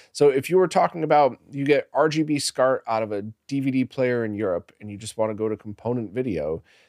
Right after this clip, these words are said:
that same converter and those same generic circuits might work perfect. But you start sending it two forty P, you start sending it at the very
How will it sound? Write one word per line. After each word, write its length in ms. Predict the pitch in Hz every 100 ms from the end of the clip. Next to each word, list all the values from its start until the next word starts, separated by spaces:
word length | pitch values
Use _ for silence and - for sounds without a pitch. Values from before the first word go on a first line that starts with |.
| _
that 240 | 139 156 -
same 340 | - 143 156
converter 500 | 147 123 143 135 95
and 140 | 104 107
those 160 | 107
same 280 | - 117 120
generic 360 | 110 107 107 87
circuits 460 | - 160 87 80
might 300 | 98 156 185 _
work 240 | 95 95 _
perfect. 500 | - 202 180 - _ _ _ _ -
But 120 | 143
you 100 | 139
start 300 | - 160 -
sending 280 | - 151 135
it 160 | 123 _ -
two 160 | 139
forty 320 | - 120 98
P, 320 | 95 139 131 127
you 160 | 98
start 260 | - 98 85
sending 320 | - 110 110
it 180 | 107 -
at 200 | 104 -
the 80 | 98
very 520 | 101 113 120 120